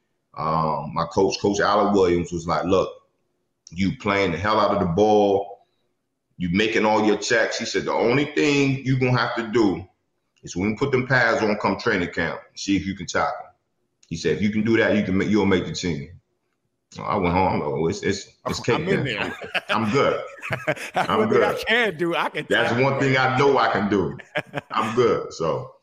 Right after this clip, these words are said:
Speaker 2: That's dope. Now, you, you talked about your Super Bowls, uh, Super Bowl appearances. Um, I only been to one, and mine was late in my career. So, you know, I spent the first seven years of my life,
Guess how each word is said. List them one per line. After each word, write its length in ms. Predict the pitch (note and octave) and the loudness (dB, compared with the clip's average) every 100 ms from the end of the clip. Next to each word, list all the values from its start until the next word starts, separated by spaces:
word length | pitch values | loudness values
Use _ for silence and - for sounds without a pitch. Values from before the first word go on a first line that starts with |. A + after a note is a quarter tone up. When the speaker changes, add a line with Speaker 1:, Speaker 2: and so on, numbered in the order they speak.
| _ | _
Speaker 2:
That's 260 | A2+ D#3 B2 | -2 -2 -2
dope. 320 | A2 C#3 B2+ | -2 0 0
Now, 300 | C3+ B2+ B2 | -2 -2 -2
you, 120 | C#3 | -6
you 120 | D3 D3 | -10 -6
talked 300 | G3 F3 E3 | -2 -2 -2
about 260 | D3+ C#3+ | -2 -2
your 80 | A#2+ | -4
Super 240 | - B2+ | -10 -10
Bowls, 640 | A2+ B2 A#2+ A#2 A2+ G#2+ _ _ _ | -6 -4 -4 -4 -8 -12 _ _ _
uh, 160 | A2 G#2+ | -8 -8
Super 220 | - B2 | -8 -8
Bowl 160 | A#2 A#2 | -4 -4
appearances. 720 | - A#2+ A2+ G#2+ G2+ G2 - _ _ _ - | -4 -6 -8 -10 -12 -16 -18 _ _ _ -10
Um, 220 | G#2+ G#2+ | -6 -2
I 60 | |
only 180 | C#3 D3+ | -2 -2
been 200 | B2 C3 | -4 -4
to 60 | A#2 | -4
one, 420 | G#2+ G#2 F2+ E2+ _ | -6 -8 -8 -16 _
and 280 | G2+ G2+ G2+ | -10 -8 -6
mine 280 | G#2+ D#3 E3+ | -4 -2 -4
was 160 | C3 G2 | -8 -8
late 260 | G#2+ A#2 | -8 -8
in 100 | G2+ | -8
my 160 | G2 F2+ | -10 -10
career. 360 | - F#2 F2 E2+ | -10 -10 -10 -10
So, 420 | - A2 G#2 F#2 _ _ _ _ _ | -4 -2 -2 -6 _ _ _ _ _
you 100 | - | -8
know, 80 | A2 | -2
I 80 | G#2+ | -2
spent 300 | A2 D3+ - | -2 -8 -8
the 40 | - | -4
first 320 | D3 C3+ - | -2 0 0
seven 300 | E3 B2+ B2+ | -2 -2 -2
years 220 | C3 A#2+ | -2 -2
of 80 | A#2+ | -2
my 120 | A#2+ | -2
life, 600 | A2+ A#2+ A#2+ F#2+ - - | 0 0 -2 -6 -16 -20